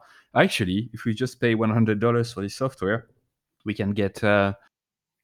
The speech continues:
we can get to some, to where we wanna go pretty quickly." And where we wanted to go was just getting more followers on Twitter because we thought that would bring more sales. It's just very, very,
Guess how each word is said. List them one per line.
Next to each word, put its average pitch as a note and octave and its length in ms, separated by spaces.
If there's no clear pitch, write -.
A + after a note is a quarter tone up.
we A2 60
can A2+ 180
get A#2 180
to - 200
some, G#2+ 320
to A2 160
where A2 220
we A2 80
wanna G#2+ 220
go A2 100
pretty G#2+ 280
quickly." G#2 380
And F2 240
where F#2+ 220
we F#2+ 120
wanted F#2+ 260
to G2 100
go G2 180
was F2+ 280
just - 240
getting F#2 220
more F2+ 140
followers F#2 380
on F2 80
Twitter E2+ 320
because F2 320
we F2+ 100
thought F#2+ 180
that F2+ 140
would E2+ 160
bring F2 220
more F2 140
sales. F#2 460
It's F3+ 120
just D3+ 180
very, G2+ 300
very, F2 480